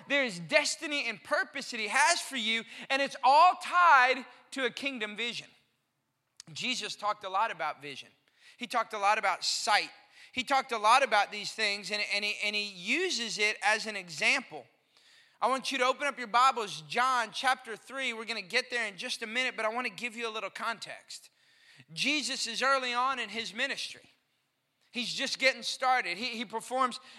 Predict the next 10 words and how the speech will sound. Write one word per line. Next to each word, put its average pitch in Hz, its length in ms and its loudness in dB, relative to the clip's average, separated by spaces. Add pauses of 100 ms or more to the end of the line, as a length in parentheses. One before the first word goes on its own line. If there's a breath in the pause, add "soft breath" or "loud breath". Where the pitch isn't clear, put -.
uh, 233 480 6
a 233 40 0
miracle 254 500 0
at 208 80 -6
the 208 80 -6
wedding 247 320 0
feast. 214 300 -8
He 233 100 -6
turns 226 260 -6
water 240 500 4